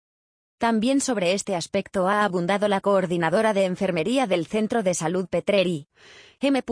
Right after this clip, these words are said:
Indicador Ordinal Femenino José Flores. En el transcurso de la presentación de estos talleres en los que van a participar profesionales de enfermería y médicos residentes.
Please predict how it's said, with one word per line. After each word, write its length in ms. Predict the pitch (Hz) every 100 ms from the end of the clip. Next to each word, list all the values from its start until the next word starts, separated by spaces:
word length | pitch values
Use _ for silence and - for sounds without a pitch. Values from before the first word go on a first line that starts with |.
| 247 240 220
Indicador 600 | 196 190 185 160 202 220
Ordinal 460 | 202 180 170 202
Femenino 560 | 196 190 165 175 214 208
José 280 | - 175 208
Flores. 640 | 208 180 151 147 - - _ - - - _ _ _ _
En 160 | 226
el 180 | 233 220
transcurso 560 | 196 202 - 254 262 262
de 100 | 226
la 120 | 196
presentación 720 | 190 185 196 175 160 214 220
de 140 | 190 196
estos 280 | - 220
talleres 480 | - 165 180 190 190
en 140 | 196 185
los 120 | 175
que 140 | 170
van 160 | 180 202
a 80 | 202
participar 640 | 202 - 165 180 196 208
profesionales 760 | 208 196 185 175 160 190 208
de 140 | 190 190
enfermería 640 | 170 202 185 151 185 208
y 60 | 202
médicos 520 | 190 196 208 185 185
residentes. 800 | 175 165 165 156 143 143 147 -